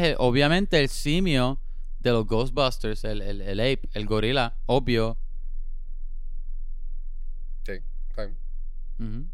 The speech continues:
Speaker 2: Me gusta.
Speaker 1: Está cool.
Speaker 2: Pues ya tenemos nuestras puntuaciones.
Speaker 1: Hasta aquí, ¿verdad?
Speaker 2: Sí.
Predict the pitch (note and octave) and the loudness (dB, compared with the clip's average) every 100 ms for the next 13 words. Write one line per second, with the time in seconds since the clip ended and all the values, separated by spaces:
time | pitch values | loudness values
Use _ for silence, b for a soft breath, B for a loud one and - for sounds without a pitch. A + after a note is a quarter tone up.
0 | - - - - - - - - G#2 G2+ | -4 -2 -2 -2 -4 -4 -4 -2 -2 -4
1 | B2+ - - - - - - - - - | -2 -2 -2 -2 -2 -4 -2 -2 -2 -4
2 | A2+ C3 - - - - - - - G#2 | -2 -2 -4 -4 -4 -4 -2 -2 -2 0
3 | G2+ G#2+ A#2 B2 - C3 C#3+ A#2 C#3 D#3+ | 0 0 -2 -2 2 2 2 0 0 0
4 | G3 - A2 C#3+ C3+ - - - - - | 0 2 0 0 -2 -2 -4 -2 -2 -2
5 | - - - - - - - B2 C3+ | -2 -4 -4 -2 -2 -2 -2 -2 -2